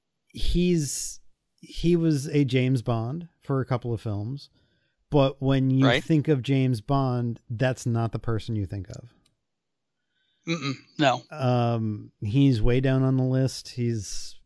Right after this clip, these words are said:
Speaker 1: he's probably towards the bottom with, um, uh, oh, what's his name? Uh,
Speaker 2: David Niven?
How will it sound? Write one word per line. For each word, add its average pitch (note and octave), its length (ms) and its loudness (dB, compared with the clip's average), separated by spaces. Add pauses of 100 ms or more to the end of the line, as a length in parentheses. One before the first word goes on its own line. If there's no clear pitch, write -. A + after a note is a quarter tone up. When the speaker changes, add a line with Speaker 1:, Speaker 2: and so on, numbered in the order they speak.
(440)
Speaker 1:
he's A#2+ 360 0 (800)
probably D3 640 0
towards C3 380 -2
the A#2 80 -2
bottom A#2+ 400 0
with, A#2+ 240 -4
um, G#2+ 640 -6 (1500)
uh, A2+ 320 -4
oh, G#2+ 80 -6
what's G#2 220 -6
his F#2 120 -8
name? F#2 360 -8 (2250)
Uh, G#2 400 -6
Speaker 2:
David B2+ 300 0
Niven? F3+ 360 4